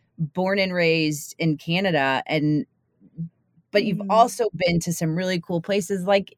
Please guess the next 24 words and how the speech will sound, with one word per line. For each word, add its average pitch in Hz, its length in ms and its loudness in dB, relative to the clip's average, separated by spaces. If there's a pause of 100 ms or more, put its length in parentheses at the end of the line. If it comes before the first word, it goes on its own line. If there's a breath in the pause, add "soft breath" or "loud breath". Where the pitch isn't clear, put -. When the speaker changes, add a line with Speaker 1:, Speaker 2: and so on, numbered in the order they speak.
Speaker 1:
Italy, 269 420 -2
which 165 360 -4 (400 soft breath)
that's 233 320 2
on 302 100 0
my 311 140 2
bucket 349 340 0
list. - 540 -8 (100)
Um, 165 520 2 (600)
Speaker 2:
Yes. 196 260 -6
Speaker 1:
and 202 120 4
to 208 80 0
be 233 220 -6
able 262 280 4
to 233 160 0
see 247 320 -2
all 190 220 2
of 151 160 -6
that 139 300 4
and 175 180 0
to 180 160 -4
experience 185 800 -2
the 156 100 -4
culture. 156 440 -2
And 151 200 2